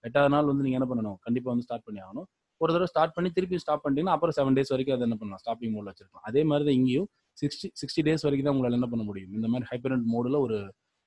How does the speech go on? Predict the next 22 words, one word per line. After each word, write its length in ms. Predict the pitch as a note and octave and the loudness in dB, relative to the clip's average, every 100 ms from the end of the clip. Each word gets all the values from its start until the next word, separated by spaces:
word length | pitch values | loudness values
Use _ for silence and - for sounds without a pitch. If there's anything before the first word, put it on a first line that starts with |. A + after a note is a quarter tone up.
| _ A#2 | _ -2
volume 220 | A#2+ A#2+ | 0 2
வந்து 160 | A#2 | 2
நீங்க 140 | A#2 A2 | 2 2
எடுத்து 160 | G#2+ | -2
வைக்க 160 | G#2+ G#2 | -10 -10
முடியும். 300 | G2 C3+ G3+ A#2+ | -8 -8 -10 -6
Then 140 | B2 | -4
அதுக்கப்புறம் 480 | B2+ A#2 B2 C3 D3 | -2 -2 -4 -2 0
நீங்க 140 | C3 A#2 | 0 0
கண்டிப்பா 260 | A#2 B2 | -4 -2
ஒரு 80 | A2+ | -4
time 140 | A2 | -4
வந்து 160 | A2 G#2+ | -6 -6
என்ன 80 | G#2+ | -8
பண்ணணும்? 200 | G2+ F#2+ F2+ | -10 -16 -16
start 240 | - A2 | -16 -14
பண்ணி 180 | G#2 G2 | -12 -12
ஆகணும் 180 | G2 G2 | -12 -16
அப்படின்றத 320 | G2 G2 G2+ | -12 -12 -10
mention 260 | G2+ - | -12 -14
பண்ணிக்கிறாங்க. 400 | G2 F#2+ - - _ | -20 -20 -20 -20 _
சரிங்களா? 380 | - G2+ F#2+ G2+ | -18 -14 -14 -16